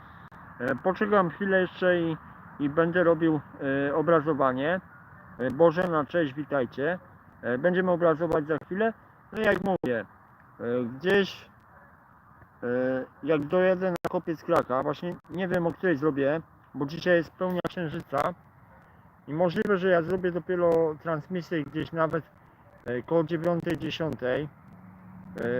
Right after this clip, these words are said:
znaczy pod tą pełnią. Pełnia jest chyba o dziewiątej pięćdziesiąt czy coś takiego, czy dziewiąta trzydzieści. Więc ja nie wiem, spróbuję tu szybkie obrazowanie zrobić i jadę,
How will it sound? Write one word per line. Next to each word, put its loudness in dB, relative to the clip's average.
znaczy 2
pod 2
tą -2
pełnią. 2
Pełnia 2
jest -2
chyba 4
o -2
dziewiątej 0
pięćdziesiąt -2
czy -16
coś -4
takiego, -2
czy -6
dziewiąta 2
trzydzieści. -4
Więc -6
ja 8
nie 0
wiem, 0
spróbuję 0
tu -6
szybkie 0
obrazowanie 0
zrobić -2
i -2
jadę, 4